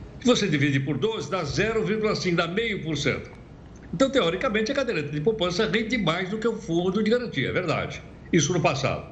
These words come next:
Ocorre que, de um tempo pra cá, acho que de uns dois ou três anos pra cá,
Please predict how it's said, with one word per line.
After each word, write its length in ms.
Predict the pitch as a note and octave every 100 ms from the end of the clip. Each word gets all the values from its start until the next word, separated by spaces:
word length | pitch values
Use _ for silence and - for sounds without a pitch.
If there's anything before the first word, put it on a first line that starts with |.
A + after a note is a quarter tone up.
| - - - - - -
Ocorre 460 | G3 C#4 B3+ A3
que, 420 | - D3 G#2+ G2 G#2+
de 100 | B3+
um 120 | B3+
tempo 260 | F#3 F3
pra 160 | D#3 A#2
cá, 240 | - E3
acho 140 | A2 -
que 80 | G2+ F2 F#2+
de 100 | G#2+
uns 160 | F#2 F2+
dois 260 | C3 C3+
ou 60 | G2+
três 240 | A2 F#2
anos 160 | G2 F2+
pra 160 | F2+
cá, 380 | F#2 D3+ - -